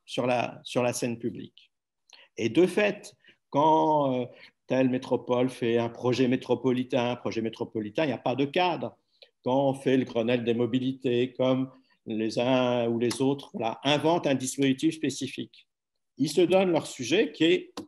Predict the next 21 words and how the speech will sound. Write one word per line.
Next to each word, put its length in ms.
qui 120
va 80
être 120
un 120
vrai 200
sujet, 520
qui 120
va 120
pas 200
être 120
un 120
sujet 720
imposé, 720
entre 240
guillemets, 560
par 240
un 100
contexte 680
juridique 500
de 80
planification. 840